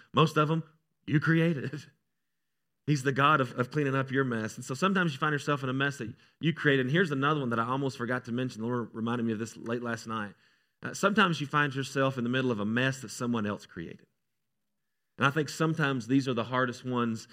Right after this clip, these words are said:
to deal with. You know the story of Daniel in Daniel chapter six, Daniel in the lion's den. See, Daniel was in pursuit of God, and he was doing everything that the Lord told him to do, and hi-, in his wisdom had found favor with the king. So Daniel's doing everything right,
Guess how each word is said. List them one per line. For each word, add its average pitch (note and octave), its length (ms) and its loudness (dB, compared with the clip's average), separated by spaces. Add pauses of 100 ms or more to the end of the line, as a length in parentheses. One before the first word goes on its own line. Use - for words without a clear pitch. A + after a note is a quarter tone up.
(280)
to B2+ 80 -2
deal A#2+ 220 2
with. G#2+ 180 0
You C3 80 0
know C3 140 0
the A2+ 80 -2
story B2+ 320 2
of G2 120 -4
Daniel B2 320 -2
in G#2 60 -4
Daniel A#2+ 260 0
chapter A#2 360 -6
six, A2 280 -2
Daniel B2+ 360 -2
in A2+ 100 -4
the A2 80 -4
lion's A#2 400 -2
den. G2 260 -6 (380)
See, C3+ 100 0
Daniel B2+ 640 0 (200)
was C3 160 4
in B2 100 2
pursuit C3+ 400 2
of A#2 120 -2
God, B2+ 220 2
and A#2 80 -4
he B2 80 -2
was A2 120 -4
doing A#2+ 220 0
everything C3 440 0
that A#2 140 -6
the A#2+ 80 2
Lord B2 380 0 (340)
told B2+ 220 4
him B2 140 0
to A2+ 80 0
do, A#2 340 0
and G#2+ 100 -4
hi-, G#2+ 280 -6
in C3+ 100 -4
his B2 220 -2
wisdom B2+ 540 2
had A#2 160 -2
found A2+ 300 -4
favor C3 640 0 (240)
with C3 180 2
the B2 80 -2
king. D3 320 0
So A#2+ 160 -2
Daniel's C#3+ 520 2
doing C3 220 0
everything B2 400 0
right, B2 320 4